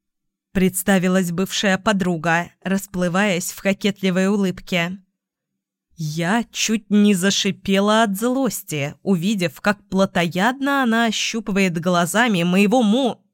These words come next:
<clears throat> в смысле, временно исполняющего роль моего мужа Кораблёва.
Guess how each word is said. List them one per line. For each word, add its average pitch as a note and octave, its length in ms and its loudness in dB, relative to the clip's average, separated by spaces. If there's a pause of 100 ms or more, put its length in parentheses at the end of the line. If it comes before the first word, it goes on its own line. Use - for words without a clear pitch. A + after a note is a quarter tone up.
<clears throat> - 140 -10 (560)
в - 80 -10
смысле, G3 680 0
временно B3 720 0
исполняющего A#3 1040 0
роль G3+ 220 0
моего G3+ 380 0
мужа F#3 520 -2
Кораблёва. D3+ 720 -2